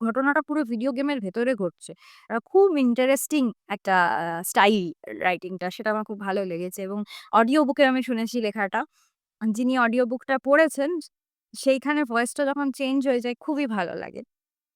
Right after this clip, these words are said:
ইমোশনালি খুব কষ্ট লাগে যখন একমাত্র ভালো চরিত্র, তার সঙ্গে কিছু ঘটে। কিন্তু বাকি দুজনের সাথে যখনই কিছু ঘটে, আমার মানে জানি না, আমার এমন একটা ফিলিং আসছে যে এটা তো হওয়ারই ছিল।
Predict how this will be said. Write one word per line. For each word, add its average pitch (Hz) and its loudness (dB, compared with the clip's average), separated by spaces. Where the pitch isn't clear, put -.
ইমোশনালি 320 2
খুব 330 -2
কষ্ট 247 0
লাগে 294 0
যখন 269 -4
একমাত্র 330 2
ভালো 269 4
চরিত্র, 240 -4
তার 269 10
সঙ্গে 262 -2
কিছু 247 -4
ঘটে। 165 -4
কিন্তু 247 0
বাকি 214 0
দুজনের 320 2
সাথে 330 -4
যখনই 277 0
কিছু 330 -4
ঘটে, 247 -2
আমার 233 0
মানে 226 -6
জানি 294 6
না, 247 2
আমার 247 0
এমন 269 -2
একটা 277 -2
ফিলিং 262 -4
আসছে 262 -6
যে 247 0
এটা 240 -2
তো 247 -4
হওয়ারই 208 4
ছিল। 156 -10